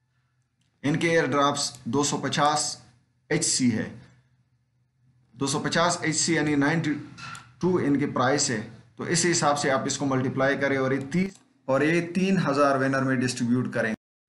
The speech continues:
अभी तक participate जो हो चुके हैं, वो तकरीबन छत्तीस लाख है। तो कोई पता नहीं चलता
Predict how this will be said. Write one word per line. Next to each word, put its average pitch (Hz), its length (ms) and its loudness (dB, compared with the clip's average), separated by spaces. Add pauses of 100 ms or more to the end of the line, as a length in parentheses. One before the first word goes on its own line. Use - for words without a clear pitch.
(220)
अभी 147 180 -8
तक 160 260 -6
participate 156 640 0
जो 151 140 0
हो 139 120 4
चुके 143 300 -2
हैं, 131 220 2 (600)
वो 131 240 0
तकरीबन 135 480 0
छत्तीस 156 420 -2
लाख 127 300 2
है। 101 160 -2 (880)
तो 135 100 -2 (1200)
कोई 208 180 4
पता 165 260 0
नहीं 143 160 4
चलता 120 320 0